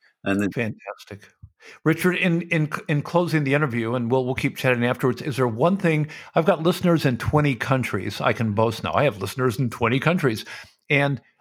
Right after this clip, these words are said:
Speaker 2: um, I don't know what age they are, but I would imagine a lot of them are younger people in the arts just by virtue of, uh, the genre of people I reach. If you had one piece of advice to give somebody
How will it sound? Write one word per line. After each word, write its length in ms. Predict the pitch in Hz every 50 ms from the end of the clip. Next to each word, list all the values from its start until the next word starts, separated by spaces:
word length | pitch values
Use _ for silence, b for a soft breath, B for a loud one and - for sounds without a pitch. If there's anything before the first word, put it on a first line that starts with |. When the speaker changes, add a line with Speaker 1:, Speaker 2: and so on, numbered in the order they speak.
| b b _ -
Speaker 2:
um, 560 | 143 123 123 127 123 123 120 120 117 107 - - - -
I 80 | 131
don't 120 | 139 139 127
know 80 | 123
what 160 | 117 117 113 117
age 280 | 117 120 113 107 -
they 140 | - 117 113
are, 180 | 110 113 117 113
but 120 | 117 117
I 60 | 113
would 140 | 113 117 113
imagine 340 | 113 117 117 120 107 - 120
a 80 | 113
lot 180 | 113 113 117 113
of 120 | 110 107
them 160 | 113 120 113 113
are 60 | 113
younger 360 | 110 117 117 120 117 120 113
people 380 | - 127 131 120 - 123 120 -
in 180 | 143 135 123
the 120 | 117 113 113
arts 340 | 113 117 113 101 - -
just 200 | - - 123 -
by 120 | - 117 110
virtue 440 | 104 117 117 107 - - 120 117 113
of, 160 | 113 107 - B B B B B B B B
uh, 160 | 127 110 110
the 120 | 110 113
genre 380 | 107 - 120 113 117 117 120 117
of 100 | 107 -
people 240 | - - - 123 123
I 40 | 123
reach. 300 | 123 127 127 - - - B B B B B
If 160 | 143 - -
you 120 | 160 156
had 240 | 131 147 131 127 120
one 180 | 139 147 156 147
piece 300 | - - 185 - - 165
of 80 | 147
advice 440 | 147 127 117 131 135 139 139 - - -
to 100 | 143 123
give 180 | 139 127 -
somebody 600 | - - 151 147 139 139 135 131 123 123 120 -